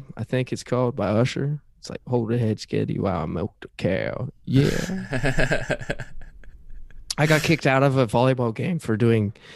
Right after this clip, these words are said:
Speaker 1: milking a cow motions.
Speaker 2: Really?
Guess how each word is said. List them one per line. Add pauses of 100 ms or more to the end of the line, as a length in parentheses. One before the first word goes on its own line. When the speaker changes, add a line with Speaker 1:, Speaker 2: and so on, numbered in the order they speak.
(260)
Speaker 1:
milking
a
cow
motions. (1700)
Speaker 2:
Really?